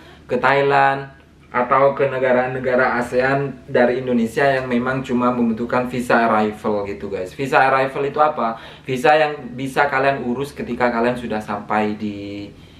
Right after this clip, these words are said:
di negara tujuan tersebut. Seperti misalnya kalian dari Indonesia ke Malaysia, kalian nggak usah me-, eh, mengurus visa-visa. Kalian tinggal beli, tinggal punya paspor, beli tiket, eh, two way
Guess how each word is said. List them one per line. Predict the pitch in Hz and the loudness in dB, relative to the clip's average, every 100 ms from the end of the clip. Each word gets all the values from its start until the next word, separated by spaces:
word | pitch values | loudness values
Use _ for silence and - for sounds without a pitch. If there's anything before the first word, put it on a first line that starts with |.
| - | -10
di | - 117 | 2 4
negara | 110 107 104 101 - | 4 2 0 -2 -2
tujuan | 117 107 107 104 | -2 0 -2 -2
tersebut. | 101 104 117 117 | -8 -8 -8 -6
Seperti | 110 127 | -8 -4
misalnya | 123 117 117 117 127 123 | 0 0 2 0 0 2
kalian | 120 131 | 0 2
dari | 131 120 | 2 2
Indonesia | 120 110 110 131 | 2 2 0 -2
ke | 123 | -2
Malaysia, | 117 110 110 110 110 107 | -2 -2 -2 -2 -2 0
kalian | 110 131 | 0 0
nggak | 131 123 | 2 0
usah | 113 117 | 0 2
me-, | 117 117 113 117 113 - - - - - - | 2 2 2 2 0 -8 -20 -20 -20 -20 -8
eh, | 113 113 | -2 2
mengurus | 113 113 117 120 | 4 4 2 -2
visa-visa. | 120 113 120 117 143 - 123 123 | -4 -2 -2 -4 -6 0 0 2
Kalian | 117 120 123 120 - | 2 2 0 -4 -6
tinggal | 127 117 117 117 117 | 0 4 6 6 4
beli, | 107 110 110 113 117 - - | 2 0 2 2 0 -4 -2
tinggal | 139 135 120 | 2 2 0
punya | 123 117 | -2 -2
paspor, | 107 - 113 139 156 | -4 0 4 4 2
beli | 127 127 120 | -4 -4 -4
tiket, | 107 - 120 139 - - - - - - - - | -6 0 2 2 -2 -20 -20 -20 -20 -20 -14 -2
eh, | 117 120 | 0 2
two | 139 120 | 0 4
way | 117 123 139 156 | 6 6 2 -4